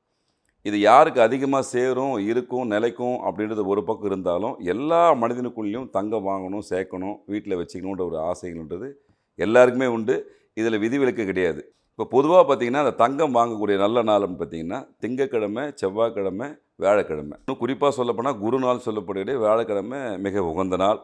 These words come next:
அன்னைக்கு குரு ஓரை இருந்துச்சுன்னா, அந்த குரு ஓரையில காலண்டர்ல தெரியும், அந்த குரு ஓரையில பார்த்து வாங்குங்க. உங்களுக்கு சுபிட்சம் நிலவும். கொஞ்சம் கொஞ்சமா சிறுக சிறுக சேருவதற்கான ஒரு வாய்ப்புகள் கிடைக்கும். ஏன்னா, அவருடைய நாள் அது.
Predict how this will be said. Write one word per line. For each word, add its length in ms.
அன்னைக்கு 480
குரு 260
ஓரை 260
இருந்துச்சுன்னா, 340
அந்த 240
குரு 220
ஓரையில 440
காலண்டர்ல 340
தெரியும், 340
அந்த 280
குரு 200
ஓரையில 300
பார்த்து 360
வாங்குங்க. 480
உங்களுக்கு 400
சுபிட்சம் 280
நிலவும். 440
கொஞ்சம் 260
கொஞ்சமா 580
சிறுக 300
சிறுக 360
சேருவதற்கான 500
ஒரு 120
வாய்ப்புகள் 480
கிடைக்கும். 380
ஏன்னா, 360
அவருடைய 440
நாள் 200
அது. 320